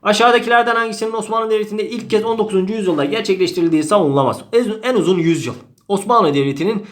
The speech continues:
içinde bulunduğu durumu anlatan en önemli yüzyıl değerli arkadaşlarım. Nüfus sayımı yapıldı mı? Yapıldı. Kim yaptı? İkinci Mahmut. Yeniçeri Ocağı'nı kaldırma düşüncesi. Bırakalım. Avrupa'ya öğrenci gönderilmesi ikinci Mahmut.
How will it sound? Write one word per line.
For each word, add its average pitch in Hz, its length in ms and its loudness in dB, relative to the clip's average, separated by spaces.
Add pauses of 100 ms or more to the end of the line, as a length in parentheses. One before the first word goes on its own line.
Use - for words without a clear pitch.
(100)
içinde 196 360 -2
bulunduğu 131 460 -2
durumu 156 240 0
anlatan 165 580 0 (220)
en 185 120 -2
önemli 127 640 -2
yüzyıl 143 500 -2
değerli 117 240 -2
arkadaşlarım. 104 440 -6 (280)
Nüfus 202 280 0
sayımı 190 460 4
yapıldı 180 360 2
mı? 160 240 -4 (180)
Yapıldı. 135 360 -4 (260)
Kim 247 160 -2
yaptı? 185 560 0
İkinci 127 280 -10
Mahmut. 92 320 -14 (360)
Yeniçeri 220 380 4
Ocağı'nı 202 360 4
kaldırma 175 440 2
düşüncesi. 135 680 -6 (640)
Bırakalım. 120 460 -4 (220)
Avrupa'ya 208 460 4
öğrenci 190 240 2
gönderilmesi 180 560 -2
ikinci 104 340 -10
Mahmut. 175 400 -2